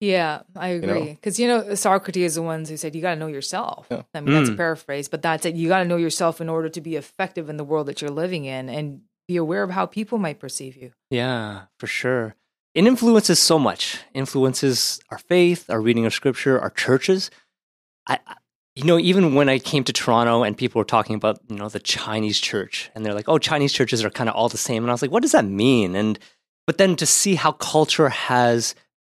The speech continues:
Speaker 3: been a factor in shaping the churches and understanding church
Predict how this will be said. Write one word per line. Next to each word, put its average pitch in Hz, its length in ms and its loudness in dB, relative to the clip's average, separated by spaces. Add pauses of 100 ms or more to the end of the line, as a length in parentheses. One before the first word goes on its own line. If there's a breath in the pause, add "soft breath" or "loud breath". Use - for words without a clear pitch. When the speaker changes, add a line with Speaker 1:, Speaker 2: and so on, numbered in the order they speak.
(160)
Speaker 3:
been 139 440 2 (500)
a 127 60 -2
factor 131 500 -4
in 110 140 -4
shaping 113 440 0
the 95 80 -2
churches - 720 -10
and 107 220 -6
understanding 107 640 -2
church - 380 -8